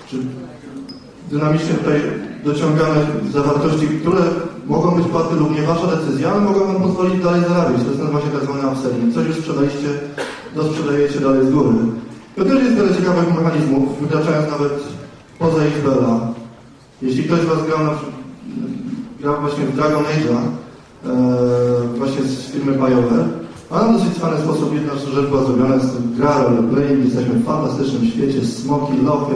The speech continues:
potwory, elfy, krasnoludy i tak dalej. No i w pewnym momencie,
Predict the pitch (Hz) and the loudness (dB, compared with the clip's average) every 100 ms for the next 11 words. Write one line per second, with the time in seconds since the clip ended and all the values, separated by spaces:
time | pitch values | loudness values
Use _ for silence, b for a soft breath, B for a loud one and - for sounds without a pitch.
0 | 123 123 120 143 131 131 143 - 135 123 | 0 -2 0 0 2 2 2 0 -2 -2
1 | 127 127 143 135 123 123 165 - 233 - | -4 -2 0 2 2 2 0 0 0 0
2 | - - - B B B B B B - | -2 -6 -14 B B B B B B -18
3 | - 254 254 240 240 233 226 | -2 0 2 4 4 4 4